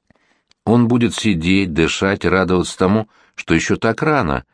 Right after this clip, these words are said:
что теперь Вильяму не придется на него натыкаться и снова спасать. Затем он, хотя когда именно, он потом и не вспомнит, каким-то образом сумеет встать, вылезти из ванны, принять аспирин,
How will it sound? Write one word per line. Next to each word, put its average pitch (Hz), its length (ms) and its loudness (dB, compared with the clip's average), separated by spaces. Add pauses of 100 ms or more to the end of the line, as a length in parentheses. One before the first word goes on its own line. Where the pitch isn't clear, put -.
(140)
что - 220 -4
теперь 92 320 0
Вильяму 95 500 0 (320)
не 80 160 0
придется 87 420 0
на 87 60 2
него 85 220 2
натыкаться 92 720 0
и 73 280 -2
снова 85 360 0
спасать. 120 640 -4 (480)
Затем 117 520 0
он, 113 180 -2 (360)
хотя 101 300 -2
когда 104 260 2
именно, 85 540 0
он 85 160 0
потом 85 400 0
и - 20 2
не 87 120 0
вспомнит, 131 600 -4 (440)
каким-то 151 500 0
образом 120 360 2
сумеет 120 440 -2
встать, 92 500 -2
вылезти 95 380 0
из 78 180 0
ванны, 90 540 0 (400)
принять 127 340 0
аспирин, 104 640 0